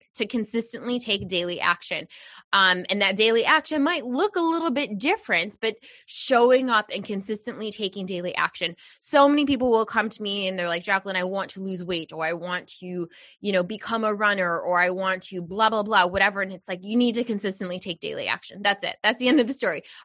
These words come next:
Are you consistently taking daily action? Oh, no, you're not. Okay, that's what you need to do. Okay. Um, how long you've been, or, uh, that's the other thing. Like, "Well, how long is this gonna take?" Well, it's gonna take <laughs> however long it takes.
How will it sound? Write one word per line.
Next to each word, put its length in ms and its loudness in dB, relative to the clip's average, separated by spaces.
Are 60 4
you 140 2
consistently 560 -2
taking 260 -2
daily 260 0
action? 460 0
Oh, 160 4
no, 140 0
you're 180 0
not. 340 2
Okay, 220 4
that's 240 2
what 100 -6
you 120 -4
need 160 -6
to 100 -14
do. 240 -6
Okay. 240 2
Um, 300 2
how 240 2
long 220 4
you've 120 -2
been, 200 -4
or, 140 6
uh, 240 6
that's 200 0
the 80 0
other 100 -2
thing. 220 -10
Like, 220 -6
"Well, 120 0
how 200 4
long 220 0
is 120 -2
this 160 -10
gonna 200 -2
take?" 300 -10
Well, 220 2
it's 120 -6
gonna 160 -4
take 180 0
<laughs> 0 -
however 640 2
long 300 6
it 200 -2
takes. 300 0